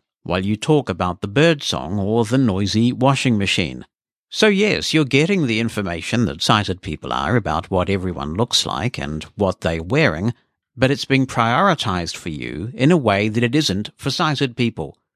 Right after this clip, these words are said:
because they would take in that information but not do a lot with it.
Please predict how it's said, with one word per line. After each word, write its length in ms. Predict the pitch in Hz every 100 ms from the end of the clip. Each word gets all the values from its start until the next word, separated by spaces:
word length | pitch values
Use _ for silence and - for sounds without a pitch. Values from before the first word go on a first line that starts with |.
| -
because 380 | 135 135 113 127
they 160 | 127
would 240 | 117 123 113
take 360 | - 139 139
in 240 | 135 175 120
that 200 | 90 107
information 720 | 110 98 104 107 - 120 - _
but 140 | 131 131
not 280 | 127 123 123
do 200 | 120 104
a 20 |
lot 400 | 92 90 95 -
with 340 | 98 113 -
it. 220 | 135 -